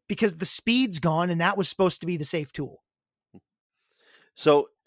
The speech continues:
Speaker 2: as we, uh, close out the show, um,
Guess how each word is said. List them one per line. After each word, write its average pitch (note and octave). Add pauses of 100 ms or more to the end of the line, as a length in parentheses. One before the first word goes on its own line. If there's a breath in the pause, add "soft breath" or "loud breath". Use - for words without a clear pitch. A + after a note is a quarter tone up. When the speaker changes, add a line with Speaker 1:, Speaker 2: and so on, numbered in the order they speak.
(200)
Speaker 2:
as E3
we, D#3+
uh, C#3+
close D3
out C#3
the A#2+
show, B2 (500 soft breath)
um, A#2